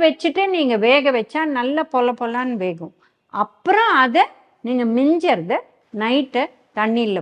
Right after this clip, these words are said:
போட்டு நீங்க அதை வச்சு யூஸ் பண்ணீங்கன்னா, அதோட பெனிஃபிட்ஸே ஃபென்டாஸ்டிக். அந்த மாதிரி நீங்க யூஸ் பண்ணலாம்.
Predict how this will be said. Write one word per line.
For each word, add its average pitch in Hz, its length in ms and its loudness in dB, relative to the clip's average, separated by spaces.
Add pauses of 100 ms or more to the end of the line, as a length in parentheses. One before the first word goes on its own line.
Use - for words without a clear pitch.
போட்டு 170 400 -6 (220)
நீங்க 220 300 -2
அதை 170 240 -4
வச்சு 170 340 -6
யூஸ் 185 360 -6
பண்ணீங்கன்னா, 165 580 -10 (380)
அதோட 180 220 -8 (120)
பெனிஃபிட்ஸே 240 680 -4 (100)
ஃபென்டாஸ்டிக். 202 720 -6 (360)
அந்த 262 240 0
மாதிரி 196 360 -4
நீங்க 196 400 -8 (300)
யூஸ் 180 280 -10
பண்ணலாம். - 380 -20